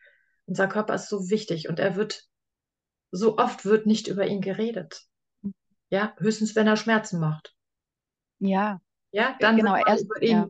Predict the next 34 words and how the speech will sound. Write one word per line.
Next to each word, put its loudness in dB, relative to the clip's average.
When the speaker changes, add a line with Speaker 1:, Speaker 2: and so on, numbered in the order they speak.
Speaker 1:
aber 2
welchen 0
Speaker 2:
Genau. -
Speaker 1:
Stellenwert -2
hat -6
denn -2
der -2
Körper -6
hier? -4
Speaker 2:
Ja, -10
ja. -8
Speaker 1:
Und -2
der 0
ist -6
so, 2
so, -4
so -6
wichtig. -10
Und -4
ich -10
wünsche -2
mir -2
wirklich -4
für -4
jeden 2
Menschen, 0
dass -4
er -2
beginnt, -4
am -8
besten 0
auch 2
jetzt, -6
<laughs> 0